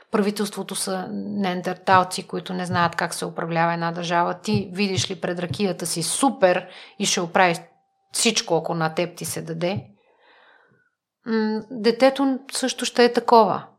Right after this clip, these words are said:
Но ако ти се върнеш от работа и си готов да му разкажеш случките, които са ти се случили днес с възхищение и с, а, а, желание да ги обсъдите,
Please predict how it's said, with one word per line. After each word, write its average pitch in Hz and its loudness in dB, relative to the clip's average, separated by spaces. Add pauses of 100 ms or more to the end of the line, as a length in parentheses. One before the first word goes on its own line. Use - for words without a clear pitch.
(260)
Но 226 6
ако 220 0
ти 254 -6
се 254 -4
върнеш 254 2
от 220 -4
работа 208 4
и 214 0
си 208 -6
готов 208 -2
да 220 2
му 220 2
разкажеш 220 0
случките, 226 -6
които 214 -8
са - -8
ти - -4
се - -2
случили 202 -4
днес 190 -4
с 185 -10
възхищение 185 -6 (500)
и 220 -4
с, - -6
а, 190 -10 (720)
а, 196 -4 (760)
желание 226 4
да 202 -2
ги 185 -2
обсъдите, 208 2